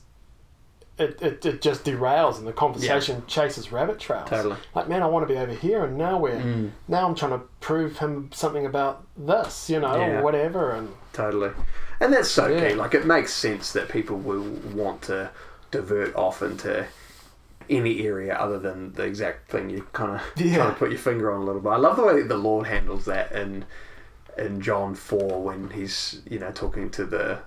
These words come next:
Speaker 2: to the woman at the well in the middle of the day, and she's, uh, she's trying to ask about religious controversies, and
Speaker 1: Yeah.
Speaker 2: he sorta kinda goes there with her, but then flips it back round to actually her need for Christ and, uh, her need for forgiveness and her standing before a holy God.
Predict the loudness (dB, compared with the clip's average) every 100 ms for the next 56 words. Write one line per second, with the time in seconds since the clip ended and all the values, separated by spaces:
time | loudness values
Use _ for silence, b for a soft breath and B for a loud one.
0 | -8 -4 -2 -4 -4 -6 -4 -2 -2 -4
1 | -6 -6 -6 -6 -6 -4 -4 -2 -2 -2
2 | -2 -6 B B B 2 4 4 4 2
3 | 0 0 -2 -2 -4 -6 -4 -4 -4 -6
4 | -6 -4 -4 -4 -8 -8 -4 -2 -2 B
5 | B B 2 4 6 6 4 -2 B B
6 | B B -20 -20 -20 -6 2 6 6 6
7 | 6 4 4 2 2 2 2 2 2 2
8 | 0 0 0 2 0 2 0 0 2 2
9 | 2 0 0 0 2 0 0 -2 0 0
10 | 2 0 0 -2 2 2 2 -4 -4 -2
11 | -2 -4 -2 -2 -2 -2 -2 -4 -4 -4
12 | -4 -4 -4 -4 -4 -4 -4 -2 -2 -2
13 | -6 -2 -2 0 -2 0 2 2